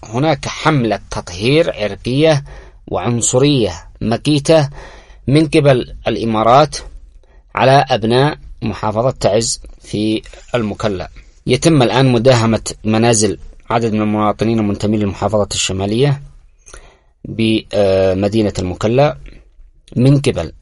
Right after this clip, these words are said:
مجاميع مسلحة، طبعًا ينتمون لميليشيات الإمارات. تم مغادرة الكثير من أبناء محافظة تعز، آه، مدينة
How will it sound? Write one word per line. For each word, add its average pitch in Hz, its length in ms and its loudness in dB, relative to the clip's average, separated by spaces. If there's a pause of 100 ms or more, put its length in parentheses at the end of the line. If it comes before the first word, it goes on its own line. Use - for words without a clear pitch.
(240)
مجاميع 104 460 2
مسلحة، 110 680 0 (1700)
طبعًا 117 320 2
ينتمون 113 480 0 (100)
لميليشيات 104 640 -2 (500)
الإمارات. 98 480 -2 (880)
تم 131 340 4 (540)
مغادرة 120 640 4 (240)
الكثير 110 500 0
من 92 160 -4
أبناء 110 240 -2
محافظة 104 400 -2
تعز، 127 380 0 (720)
آه، 95 340 -2
مدينة 101 380 0